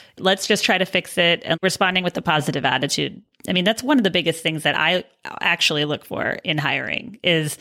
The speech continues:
innovation, someone that's going to help me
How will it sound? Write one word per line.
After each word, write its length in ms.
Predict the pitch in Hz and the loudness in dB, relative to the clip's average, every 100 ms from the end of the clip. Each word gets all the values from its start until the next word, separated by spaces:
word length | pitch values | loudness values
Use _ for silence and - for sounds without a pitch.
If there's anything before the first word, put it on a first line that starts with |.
| - - - | -16 -12 -2
innovation, 720 | 220 214 180 156 165 160 170 | 0 2 2 2 0 -2 -2
someone 240 | 190 175 | -4 -4
that's 140 | 165 - | -4 -4
going 140 | 170 | -2
to 40 | |
help 240 | 165 190 185 | 0 0 0
me 400 | 196 185 180 | 0 2 0